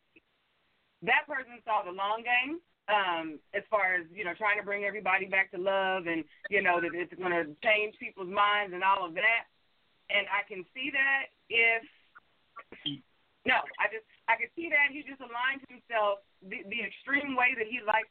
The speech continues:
to do things and make his mark, I feel is going to backfire.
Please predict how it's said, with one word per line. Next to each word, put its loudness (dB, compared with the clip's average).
to -18
do -12
things -4
and -6
make 0
his -6
mark, 0
I 2
feel 0
is -4
going -4
to -12
backfire. -2